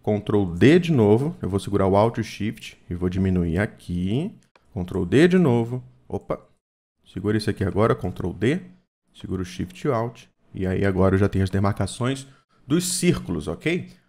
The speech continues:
Bom, falta das linhas, né? Então, letra L, e aí eu vou pegar aqui, então vou dar um pouco mais de zoom, e vou tentar pegar uma linha tangente aqui a este círculo aqui do meio, tá?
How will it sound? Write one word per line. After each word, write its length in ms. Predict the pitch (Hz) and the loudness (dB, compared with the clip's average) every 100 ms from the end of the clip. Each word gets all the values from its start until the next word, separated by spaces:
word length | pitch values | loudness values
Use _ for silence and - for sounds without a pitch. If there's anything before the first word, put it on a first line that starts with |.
| _ | _
Bom, 240 | 190 147 | 2 2
falta 300 | - 151 151 | 4 2 2
das 220 | 170 190 160 | 4 4 4
linhas, 340 | 143 127 98 | 4 4 4
né? 240 | 113 165 - | 2 2 -4
Então, 140 | - 107 | -2 0
letra 420 | 110 107 - - | 0 0 -4 0
L, 520 | 120 117 131 185 220 - _ _ _ | 2 2 2 -2 -4 -12 _ _ _
e 80 | 107 | -2
aí 120 | 98 | 0
eu 80 | 110 | 0
vou 120 | 113 | -2
pegar 340 | 110 110 98 95 | 0 2 2 0
aqui, 220 | - - | -2 -6
então 180 | - 95 | -2 0
vou 100 | 95 | 0
dar 60 | |
um 80 | 92 | 0
pouco 240 | 90 110 | 0 0
mais 160 | 92 90 | -2 -2
de 80 | 120 | -4
zoom, 300 | 127 117 - - _ _ _ _ | -2 -4 -4 -12 _ _ _ _
e 120 | 131 | 0
vou 120 | 127 | 2
tentar 340 | 147 151 147 127 | 2 2 2 0
pegar 300 | 143 123 113 | 2 2 4
uma 180 | 120 123 | 4 4
linha 480 | 104 117 139 156 - - | 2 2 0 -2 -6 -4
tangente 720 | - 185 190 135 123 135 - 143 - - | 0 2 2 0 0 -4 -8 -12 -14 -8
aqui 480 | 127 127 98 95 110 _ - | -8 -8 -6 -6 -6 _ -4
a 160 | 110 | -2
este 480 | 92 90 - - 101 - _ | 0 -2 -8 -8 -8 -10 _
círculo 680 | - - 101 90 - 95 104 - _ _ _ _ | -20 -12 -8 -10 -6 -6 -6 -12 _ _ _ _
aqui 300 | - 92 - | -12 -8 -4
do 120 | 98 | -2
meio, 340 | 104 78 78 87 92 - | 0 0 -2 -6 -12 -6
tá? 260 | 95 107 | -4 -4